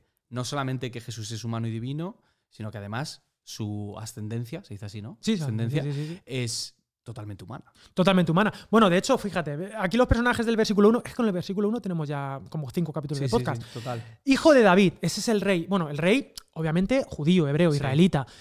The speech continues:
Speaker 2: ¿no? Y entonces él quiere conectar toda la tradición hebrea con este nuevo Jesús, pero se va un pelín más para atrás y dice, "Hijo de Abraham". Y cuando se escucha Abraham, Abraham, que es,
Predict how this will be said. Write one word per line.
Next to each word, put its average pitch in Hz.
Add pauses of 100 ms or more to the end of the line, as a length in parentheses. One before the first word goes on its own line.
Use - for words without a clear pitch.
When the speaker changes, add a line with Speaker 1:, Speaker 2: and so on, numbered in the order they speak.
(220)
Speaker 2:
¿no? 190
Y 196
entonces 214
él 196
quiere 247
conectar 202 (180)
toda 233
la 262
tradición 214
hebrea 214 (500)
con 196
este 208
nuevo 208
Jesús, 190
pero 170
se 180
va 214
un 262
pelín 285
más 262
para 240
atrás 277
y -
dice, 220
"Hijo 240
de 180
Abraham". 135 (440)
Y 190
cuando 196
se -
escucha 277
Abraham, 240
Abraham, 165
que 165
es, 139